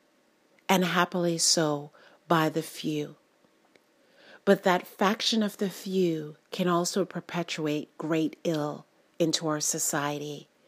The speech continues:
if we allow it. I stand on the side of decency, the decency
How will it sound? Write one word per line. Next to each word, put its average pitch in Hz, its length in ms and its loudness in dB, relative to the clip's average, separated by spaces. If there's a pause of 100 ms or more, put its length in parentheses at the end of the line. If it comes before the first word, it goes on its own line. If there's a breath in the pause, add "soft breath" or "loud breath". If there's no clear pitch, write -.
(640 soft breath)
if 185 280 2
we 165 160 2
allow 147 400 -2
it. 147 140 -12 (1400 soft breath)
I 190 200 6
stand 208 380 0
on 180 160 2
the 175 80 0
side 156 320 -2
of 160 180 -8
decency, 160 840 -4 (420 soft breath)
the 175 100 4
decency 156 1000 2